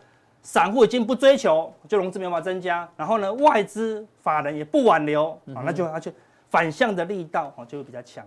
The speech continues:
Speaker 1: 了。
Speaker 2: 对。
Speaker 1: 好，因为它现在离月线非常远了。我说就算打到月线，往上弹，可能还是多头格局，
Speaker 2: 嗯。
Speaker 1: 你可能已经被洗掉了啦，
Speaker 2: 是。
Speaker 1: 所以它不是不能玩，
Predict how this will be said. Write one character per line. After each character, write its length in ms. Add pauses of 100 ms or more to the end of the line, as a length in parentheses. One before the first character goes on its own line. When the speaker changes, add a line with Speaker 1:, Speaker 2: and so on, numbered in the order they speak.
Speaker 1:
了。 100
Speaker 2:
对。 220 (240)
Speaker 1:
好， 100
因 60
为 60
它 40
现 100
在 40
离 140
月 160
线 240 (320)
非 140
常 200
远 160
了。 100
我 60
说 120
就 120
算 200
打 180
到 120
月 160
线， 240 (720)
往 160
上 200
弹， 200
可 100
能 60
还 100
是 60
多 180
头 140
格 160
局， 120 (100)
Speaker 2:
嗯。 80
Speaker 1:
你 40
可 80
能 80
已 40
经 160
被 540
洗 320
掉 280
了 100
啦， 140
Speaker 2:
是。 80
Speaker 1:
所 80
以 160 (100)
它 60
不 80
是 80
不 100
能 140
玩， 220